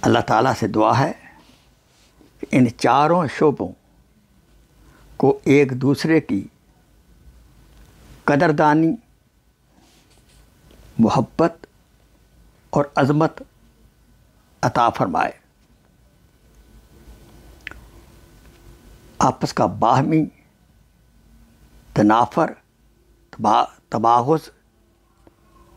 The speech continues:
यानी नफ़रत और बुग़्ज़ का शायबा तक न हो और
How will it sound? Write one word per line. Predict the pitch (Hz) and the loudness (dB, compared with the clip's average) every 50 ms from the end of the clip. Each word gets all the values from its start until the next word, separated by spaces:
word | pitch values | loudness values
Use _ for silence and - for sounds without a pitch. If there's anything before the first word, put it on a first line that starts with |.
| _ _ _ - - _ _ _ _ _ - - - | _ _ _ -20 -20 _ _ _ _ _ -14 -6 -2
यानी | 127 123 123 120 113 | 0 2 2 2 2
नफ़रत | 113 135 - - - 156 147 - - - - _ _ _ _ _ _ _ - | 2 2 0 0 -2 -2 -2 -2 -6 -20 -20 _ _ _ _ _ _ _ -4
और | - 131 135 117 101 | 0 0 0 0 -2
बुग़्ज़ | 104 113 147 151 147 - 147 - - _ _ _ _ _ _ _ _ _ _ _ _ _ _ _ _ _ _ _ _ _ _ _ - - - - - - | -2 -2 -2 -2 -2 -6 -12 -16 -16 _ _ _ _ _ _ _ _ _ _ _ _ _ _ _ _ _ _ _ _ _ _ _ -20 -20 -20 -18 -8 -4
का | 131 131 131 - | 0 0 0 0
शायबा | - - - - 120 113 120 117 143 139 127 - _ - | -2 -4 -2 0 0 0 0 0 0 -2 -4 -4 _ -8
तक | 139 - - | -6 -6 -6
न | 113 98 | -6 -6
हो | 87 - 107 - - - _ _ _ _ _ _ _ _ _ _ _ _ _ _ _ _ _ _ _ _ - - - - _ _ - - _ - - - - - - - - - - - - - - - - - | -6 -6 -8 -10 -12 -14 _ _ _ _ _ _ _ _ _ _ _ _ _ _ _ _ _ _ _ _ -20 -20 -20 -20 _ _ -20 -20 _ -20 -20 -20 -20 -20 -20 -20 -20 -20 -20 -20 -20 -20 -16 -12 -12 -10
और | - - - | -10 -10 -12